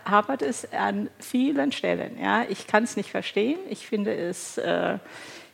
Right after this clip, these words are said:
ich, ich finde es total falsch, ja, der falsche Weg.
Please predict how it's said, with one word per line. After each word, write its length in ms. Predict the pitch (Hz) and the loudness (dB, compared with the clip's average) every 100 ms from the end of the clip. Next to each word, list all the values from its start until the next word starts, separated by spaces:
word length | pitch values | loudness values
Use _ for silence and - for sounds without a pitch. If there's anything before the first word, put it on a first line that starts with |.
| - | -10
ich, 300 | 190 - - | -8 -8 -8
ich 120 | - | 0
finde 200 | 214 196 | 2 2
es 160 | 190 - | 2 0
total 460 | 190 - 180 190 | -2 4 6 6
falsch, 640 | 185 - 175 269 440 - - | 4 6 6 6 2 -2 -4
ja, 320 | - 202 262 254 | -2 2 2 2
der 80 | 226 | 0
falsche 440 | - 220 - 196 | 2 2 2 0
Weg. 420 | 196 233 370 - | 2 2 -2 -6